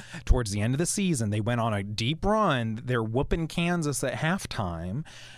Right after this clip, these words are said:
And then ever s-, uh, ever since last year's championship game at halftime,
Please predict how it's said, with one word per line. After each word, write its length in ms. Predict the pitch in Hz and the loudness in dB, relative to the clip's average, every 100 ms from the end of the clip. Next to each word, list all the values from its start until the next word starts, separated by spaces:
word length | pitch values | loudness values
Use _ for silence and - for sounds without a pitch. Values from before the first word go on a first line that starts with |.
| - | -6
And 160 | 127 131 | 0 2
then 140 | 120 | 2
ever 360 | 120 135 156 196 | 2 0 2 0
s-, 140 | - - | -2 -2
uh, 140 | 156 151 | -2 0
ever 260 | 139 151 180 | 0 0 0
since 340 | - 160 - | 0 0 0
last 460 | 120 117 127 - - | 0 0 0 0 0
year's 240 | 127 117 | 0 0
championship 640 | - 127 117 139 131 - 143 | -2 -2 -2 -2 -2 -2 0
game 260 | 135 131 | 0 0
at 120 | 104 | -2
halftime, 840 | - 117 123 - 165 151 156 190 | -4 -2 -2 -2 0 0 0 -2